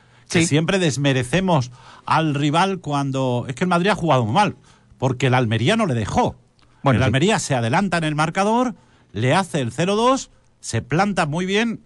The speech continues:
Speaker 1: e intenta, de alguna forma, cortocircuitar el, el, el juego del Madrid. Y eso muchas veces lo provoca el rival.
Speaker 2: Sí, sí, sí. El, el Almería llegó cero dos al descanso.
Speaker 1: Claro.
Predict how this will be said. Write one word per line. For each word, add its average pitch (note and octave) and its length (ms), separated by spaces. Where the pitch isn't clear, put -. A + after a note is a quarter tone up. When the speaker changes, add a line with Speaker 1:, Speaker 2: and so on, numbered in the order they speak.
Speaker 1:
e C#3 480
intenta, B2+ 640
de - 120
alguna C3 280
forma, F#3+ 360
cortocircuitar B2 800
el, F#3+ 180
el, G#2+ 480
el F#2+ 340
juego F#3+ 300
del A2+ 140
Madrid. G#2 480
Y G#2 160
eso F3+ 240
muchas F#3+ 260
veces G3 180
lo G#3+ 120
provoca D3 320
el A#2 80
rival. C#3 400
Speaker 2:
Sí, F#3 220
sí, F3+ 120
sí. F3 200
El, A#2+ 220
el A#2+ 160
Almería A2+ 320
llegó B2+ 200
cero G#2+ 200
dos G#2+ 100
al A2+ 80
descanso. C#3+ 440
Speaker 1:
Claro. F3 300